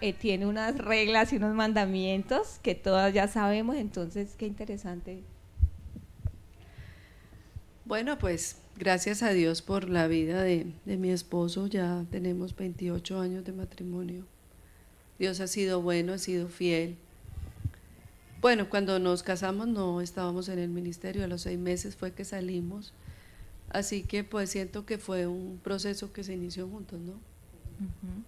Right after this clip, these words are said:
Speaker 2: De, no sabía él tocar ni siquiera el teclado, entonces, eh, ensayábamos en la casa, él me daba la lista de los tres únicos coros que se había aprendido <laughs> y yo siempre tenía que cantar los mismos tres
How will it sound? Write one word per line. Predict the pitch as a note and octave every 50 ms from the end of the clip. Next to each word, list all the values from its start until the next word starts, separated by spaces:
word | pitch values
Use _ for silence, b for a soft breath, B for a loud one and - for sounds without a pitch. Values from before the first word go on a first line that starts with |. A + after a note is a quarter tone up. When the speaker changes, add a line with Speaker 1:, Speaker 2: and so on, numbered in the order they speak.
| -
Speaker 2:
De, | - - F#3 F#3 F3+ F3 F3 E3+ E3+ E3+ F#3 F3+ E3 - - - - - - - - - - - - - - - - - - - - - - - - - - - - - - - -
no | - F#3 G3 G3
sabía | G#3 G3+ G3 G3 G3 G3 F#3+ F#3
él | F#3 F3+
tocar | - F#3+ F3+ - F#3+ F#3 E3+
ni | F#3 F#3+
siquiera | F3+ G3 F3+ - F3+ F3 F3
el | E3+ E3+
teclado, | - F3+ F3 - F#3 F3+ F3+ F#3+ G3 G3 F#3 F3+ - - - -
entonces, | G3+ F3 - F#3 F3+ F3 F3+ F3+ F3+ F3+ F#3 F3 - - - - - - - - - b b b b b b b b b - -
eh, | F3 F3+ F3+ F3+
ensayábamos | F3+ F3 E3+ G3+ F#3 F3 F3 E3+ E3+ E3+ E3+ F3+ F#3+ F#3
en | G3+ F#3+ F#3
la | E3+ E3 E3+
casa, | - F3+ F3+ F#3+ G3 - A3 G#3+ G3+
él | F3+ F3
me | F3+ F3
daba | E3+ F3 F3 F3+ F#3+
la | G3 F#3+ F#3
lista | F3 E3+ F3 E3+ F3 G3
de | F#3+
los | F3+ F3 E3 E3+
tres | - F3 F3+ F#3
únicos | G3 G3 F#3+ F#3 F3+ - F3 E3+
coros | - F3+ F3 E3+ F3 -
que | - F#3+
se | F3+ F#3
había | F3 F3 E3+ -
aprendido | - F3 F3 F3+ F3 F3 - F#3+ G3+ A3+
<laughs> | A#3 F4 E4 - - - - - - - - - - -
y | G3
yo | F3 F#3 F3+ E3+
siempre | E3+ - F#3 F3+ F3 F#3 F#3
tenía | - G3+ F#3 F3+ F3 E3
que | E3+ - F3
cantar | E3+ F#3+ F3+ F3 F3 F#3+ F3
los | G3 F#3 F3
mismos | E3+ F3 F3 F3 E3+ E3 F3 F3 -
tres | F3 F3 F3 F3